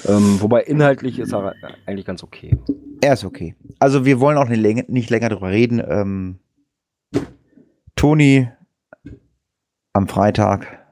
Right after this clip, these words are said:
Speaker 2: und, ähm, ja.
Speaker 1: Ja,
Speaker 2: Gratulation.
Speaker 1: dafür hat ein, hat ein Reporter, ähm, von der Stimme punkt de,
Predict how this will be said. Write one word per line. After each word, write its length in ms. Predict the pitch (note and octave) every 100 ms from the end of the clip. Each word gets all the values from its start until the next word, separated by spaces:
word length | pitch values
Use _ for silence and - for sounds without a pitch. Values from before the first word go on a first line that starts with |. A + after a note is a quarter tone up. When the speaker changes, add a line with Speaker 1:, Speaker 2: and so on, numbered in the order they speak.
| - - -
Speaker 2:
und, 360 | F#2+ F2+ -
ähm, 280 | - F#2+ G2 - - -
ja. 200 | - - _ - - - - - - - _ _ _ -
Speaker 1:
Ja, 180 | A2
Speaker 2:
Gratulation. 360 | G2+ A#2+ E3 C#3
Speaker 1:
dafür 240 | C3 D#3+
hat 140 | - C3+
ein, 140 | D#3+ - - A#2+
hat 140 | D3 D3
ein 80 |
Reporter, 1120 | A#2+ A#2 - A#2+ C3 C#3 C3 B2 A2 A2+ A2+ A2
ähm, 280 | A2+ A2 A2 - - _ _ _ _ _ _
von 360 | _ G#2 G2 G2+
der 180 | F#2+
Stimme 260 | - F3+ A3
punkt 80 | A2
de, 340 | F2 F#2+ D#3+